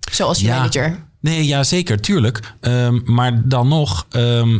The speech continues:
Speaker 2: eh, hoef ik niet lastiggevallen te worden met, eh, met financiële dingen en zo. Want dat, daar word ik alleen maar, eh,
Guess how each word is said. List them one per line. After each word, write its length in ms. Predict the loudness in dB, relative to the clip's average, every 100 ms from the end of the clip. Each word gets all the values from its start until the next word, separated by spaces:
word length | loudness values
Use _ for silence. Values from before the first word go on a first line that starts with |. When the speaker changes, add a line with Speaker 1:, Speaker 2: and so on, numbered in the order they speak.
| 0
Speaker 2:
eh, 600 | -2 0 0 -2 -2 2
hoef 240 | 2 2
ik 100 | 0
niet 180 | 0 2
lastiggevallen 640 | 0 0 -2 -2 0 0 2
te 100 | 2
worden 240 | 2 2
met, 240 | 2 2 0
eh, 260 | 2 2
met 240 | 2 0 0
financiële 640 | 0 0 2 2 2 2
dingen 280 | 2 2 2
en 100 | 2
zo. 180 | 2 2
Want 180 | 2 0
dat, 220 | -2 0
daar 180 | 0 2
word 140 | 0
ik 120 | -2
alleen 300 | -2 0 2
maar, 320 | 2 2 0 0
eh, 480 | 2 2 2 2